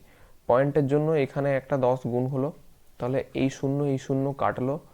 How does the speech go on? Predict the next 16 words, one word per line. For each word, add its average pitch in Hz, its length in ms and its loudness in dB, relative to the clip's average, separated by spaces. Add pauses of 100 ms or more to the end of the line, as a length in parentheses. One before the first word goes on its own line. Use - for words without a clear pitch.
(320)
পঁচিশ 120 400 -2
একে 131 280 0
পঁচিশ, 143 640 -4 (580)
পঁচিশ 131 380 -4
পাঁচে 113 400 -2
একশো 135 300 -2
পঁচিশ, 135 440 -6 (100)
পঞ্চাশ 113 500 -2
পার্সেন্ট। - 580 -12 (2500)
মিলেছে? 143 360 -4 (800)
দেখো, 131 200 -2
এটা 143 120 0
ডাইরেক্ট 135 280 4
করতে 160 200 2
পারো, 170 200 4
কারণ 156 200 4